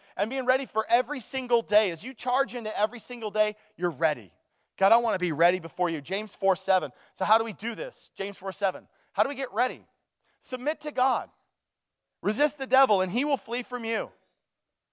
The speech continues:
It's a simple process. This seems like almost too easy,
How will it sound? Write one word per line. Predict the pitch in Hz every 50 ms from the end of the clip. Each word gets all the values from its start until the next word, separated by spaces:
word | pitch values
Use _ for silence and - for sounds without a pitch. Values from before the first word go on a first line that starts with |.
| _ _ _ _ -
It's | - 247
a | 247
simple | - - 311 302 - 294 -
process. | - - 240 247 262 247 - - 202 165 - -
This | 208 208 -
seems | - 269 285 294 262 -
like | 214 208 190 180 - _ _ _ _ _ _
almost | - 226 254 294 302 285 277 - - -
too | - 262 247 240
easy, | 247 247 185 151 156 123 101